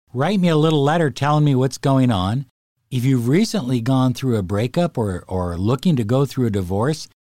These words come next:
time is of the essence. You must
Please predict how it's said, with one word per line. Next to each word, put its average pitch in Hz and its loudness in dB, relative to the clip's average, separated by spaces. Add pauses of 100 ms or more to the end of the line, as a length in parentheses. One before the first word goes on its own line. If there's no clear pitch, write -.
(360)
time 156 0 (240)
is 147 0 (200)
of 139 0 (220)
the 135 0 (220)
essence. 110 -6
You 104 -2
must 120 0